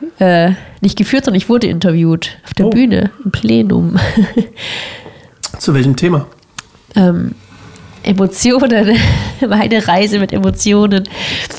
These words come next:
Speaker 1: und was es bedeutet und was ich da so erlebt hab, was meine Erfahrungen sind, was jedes für eine Rolle spielt. Ähm,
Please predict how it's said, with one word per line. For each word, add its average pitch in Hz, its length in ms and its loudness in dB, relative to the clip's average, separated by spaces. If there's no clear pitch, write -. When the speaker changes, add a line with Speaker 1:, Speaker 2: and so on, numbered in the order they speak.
Speaker 1:
und 175 280 2
was 180 160 2
es 180 120 -2
bedeutet 170 560 0
und 165 100 0
was 175 180 -2
ich - 60 -16
da 170 120 0
so 170 80 2
erlebt 208 400 0
hab, 190 140 0
was - 140 -2
meine 170 120 2
Erfahrungen 208 680 0
sind, 196 280 -2
was 185 240 2
jedes 208 280 0
für - 80 -4
eine 180 100 0
Rolle 185 220 2
spielt. 196 600 0
Ähm, 175 640 0